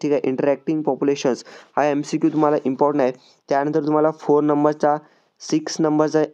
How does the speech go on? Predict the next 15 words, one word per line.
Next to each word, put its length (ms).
एमसीक्यू 460
तुम्ही 260
इथं 180
नोट 180
करत 220
चला. 300
नंतर 220
नाईन 260
नंबरचा 400
एमसीक्यू 400
हा 180
इम्पॉर्टंट 480
आहे. 100
नंतर 320
तुम्हाला 340